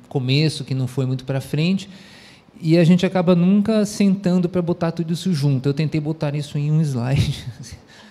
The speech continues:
Eu deixei muita coisa fora, mas eu, eu tenho trabalhado um pouco nisso, até porque eu não quero que se perca a memória disso, né? Mas eu acho que a importância disso tá um pouco, é,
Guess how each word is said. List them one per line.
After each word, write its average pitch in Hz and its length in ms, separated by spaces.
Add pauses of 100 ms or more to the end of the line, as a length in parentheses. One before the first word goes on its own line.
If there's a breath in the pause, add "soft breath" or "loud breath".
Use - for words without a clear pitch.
(260 loud breath)
Eu 170 80
deixei 185 340
muita 180 280
coisa 160 240
fora, 147 400
mas 143 160
eu, 156 80
eu 151 160
tenho 170 160
trabalhado 160 480
um 147 40
pouco 160 240
nisso, 147 320
até 143 200
porque 147 300
eu 143 40
não 147 100
quero 143 280
que 147 120
se 156 140
perca 156 380
a 147 100
memória 143 580
disso, 107 480
né? 131 300 (500 loud breath)
Mas 165 160
eu 185 80
acho 196 140
que 208 60
a 202 40
importância 202 720
disso 156 440
tá 180 180
um 175 120
pouco, 156 640
é, 127 400